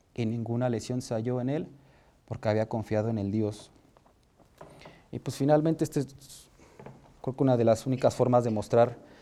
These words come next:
nuestra vida ante Dios, entregando nuestra vida a Él mismo. O sea, aprender a morir a nosotros mismos, a nuestra antigua naturaleza,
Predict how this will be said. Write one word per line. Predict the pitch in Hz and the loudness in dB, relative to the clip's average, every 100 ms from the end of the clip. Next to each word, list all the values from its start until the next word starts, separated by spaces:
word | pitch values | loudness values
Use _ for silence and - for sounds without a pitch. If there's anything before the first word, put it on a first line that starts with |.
| - _ | -20 _
nuestra | - 110 117 113 | -6 -2 2 4
vida | 120 | 4
ante | 123 120 113 | 2 2 0
Dios, | 123 127 | 0 -4
entregando | 113 101 107 110 | -6 -2 -2 -2
nuestra | 107 - 104 | -6 -4 -4
vida | 110 107 | -2 -2
a | 107 | -2
Él | 147 | -2
mismo. | 175 113 120 - _ _ _ | -2 -4 -8 -16 _ _ _
O | |
sea, | - | -6
aprender | 104 107 113 | -2 0 2
a | 123 | 2
morir | 113 113 117 | 2 0 0
a | |
nosotros | 117 - 117 127 110 | -2 -6 -4 -2 -2
mismos, | 117 110 113 | -2 -2 -6
a | 107 | -8
nuestra | 107 110 | -12 -10
antigua | 101 117 113 | -8 -4 -2
naturaleza, | 104 101 101 101 104 - 104 | -2 -6 -8 -6 -6 -6 -8